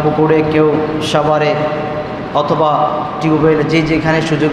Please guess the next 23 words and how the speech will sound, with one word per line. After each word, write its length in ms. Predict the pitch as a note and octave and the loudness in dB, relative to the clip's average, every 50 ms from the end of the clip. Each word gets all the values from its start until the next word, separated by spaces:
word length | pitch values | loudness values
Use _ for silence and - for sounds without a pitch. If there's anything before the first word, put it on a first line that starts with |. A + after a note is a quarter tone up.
| - | 2
হয় 120 | D3 D3+ C#3+ | 0 0 2
গোসল 300 | - D3 C#3+ - D#3+ C#3 - | 0 0 0 0 0 0 2
করার 240 | C#3+ C#3 D3 C#3+ - | 2 2 2 2 2
জন্য 160 | - C#3 C3+ - | 2 2 2 2
আমরা 180 | - - - | 2 2 2
যখন 340 | - - - - - - - - | 2 2 2 2 2 2 2 0
যাই, 140 | - - - - - - - - - - - - - - - - | 2 2 2 2 2 4 4 4 2 2 0 0 -2 -4 -2 -2
আমাদের 400 | C#3 D3 D#3 D#3 D3 D#3 D#3 C#3 D3+ D#3 D3+ - - | 0 0 0 0 2 2 0 0 0 -4 -4 -6 -6
সেটা 260 | - - D3+ D3+ D#3 | -2 -2 0 2 0
খুব 180 | D#3 D#3 D#3+ C#3 - | 2 0 0 0 0
ভালো 220 | C#3 C#3+ D#3 D#3 D#3+ - | 0 2 2 2 2 2
করে 140 | D#3+ D3 C#3+ | 2 2 2
জানা 260 | - D3 C#3+ C#3+ E3+ F3 | 2 2 2 2 2 2
আছে। 280 | E3+ D#3 D3+ C#3+ C3+ - - - - - - - - - - - | 2 0 0 0 0 -2 -2 -4 -6 -8 -8 -8 -10 -10 -8 -2
গোসলের 460 | C3 D#3 D#3+ D#3 F3+ E3+ E3 E3+ E3+ D3+ C#3 - - - - - | 0 0 0 2 2 2 4 2 2 2 0 -2 -6 -6 -6 -2
ফরজ 340 | D3+ D3+ D#3+ E3+ F3 E3 F3 | 0 2 2 2 2 2 2
হলো 160 | F3+ F3 F3+ F3 F3+ | 2 2 2 2 2
কয়টা 240 | E3 D#3+ D#3 E3+ E3 | 2 2 2 2 2
যেন? 180 | E3 F#3 F#3+ A3+ C#4 D4+ - - - - - - - - - - - - - - - G3 G#3+ - - - - - - - - - | 2 2 2 2 0 0 -2 -6 -8 -8 -8 -8 -8 -6 -6 -6 -6 -4 -4 -4 -4 -4 -4 -4 -4 -4 -6 -6 -6 -6 -4 -2
আওয়াজে 320 | C3+ C#3+ D3+ D#3+ D#3 E3+ F3+ | 0 2 2 2 2 2 2
বোঝা 240 | F3 F#3 F#3 F#3 F3+ | 4 4 4 4 4
যায় 160 | F#3+ F#3 E3+ F3+ | 2 2 4 2
দুইটা। 300 | F#3 F#3+ - - C3 G#2+ | 2 2 2 0 0 0